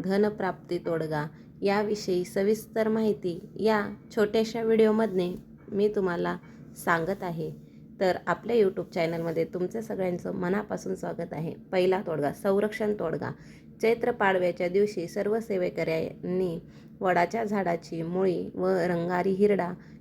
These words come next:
या दोन्ही वस्तू कुटुंब प्रमुखाने आपल्या उजव्या हातात घेऊन सामूहिकपणे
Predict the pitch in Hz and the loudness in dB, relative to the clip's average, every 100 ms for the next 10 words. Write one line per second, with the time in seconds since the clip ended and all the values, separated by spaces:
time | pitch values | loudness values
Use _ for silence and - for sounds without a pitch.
0 | - 202 202 180 175 220 226 226 226 202 | -2 2 4 4 4 4 2 -2 -2 -2
1 | 190 - 185 214 220 226 196 185 185 - | -2 -2 0 0 0 -2 0 0 -2 0
2 | 202 165 170 - - - - 160 - 202 | 2 2 -2 -10 -20 -8 0 0 0 0
3 | 170 175 - - - 190 170 - 254 240 | 0 -2 -10 -16 0 0 0 0 0 0
4 | 214 208 185 185 - - 175 226 233 196 | -2 -4 -4 -4 -6 -16 -10 2 4 4
5 | 185 - - 202 190 190 220 208 196 - | 2 -6 -8 -4 -2 4 4 6 2 -2
6 | - - - - 214 208 175 | -12 -20 -20 -4 0 2 0